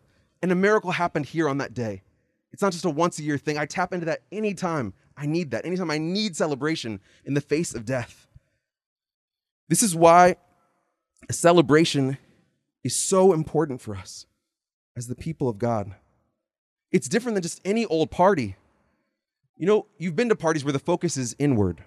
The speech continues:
right? On how awesome the party is, on the exclusive guest list, on the best food and wine.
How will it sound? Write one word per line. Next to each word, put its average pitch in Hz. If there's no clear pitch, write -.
right? 135
On 190
how 196
awesome 180
the 127
party 135
is, -
on 202
the 226
exclusive 214
guest 156
list, -
on 233
the 240
best 254
food 254
and 190
wine. 180